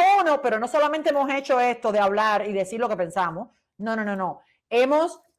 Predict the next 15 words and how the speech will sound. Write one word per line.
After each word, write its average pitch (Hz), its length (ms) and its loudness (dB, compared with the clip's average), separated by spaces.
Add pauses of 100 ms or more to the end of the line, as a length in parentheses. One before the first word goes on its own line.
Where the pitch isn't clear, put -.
(140)
enviado, 185 960 2
eh, 165 280 -4
recursos 294 560 2
para 269 240 0
Cuba, 247 340 2
desde 202 240 2
dinero, 208 340 -2
recargas, 196 840 0
ma-, 180 300 -8
comida, 240 640 2
lo 220 160 0
que 220 80 0
ha 214 80 4
hecho 233 160 0
falta, 202 500 0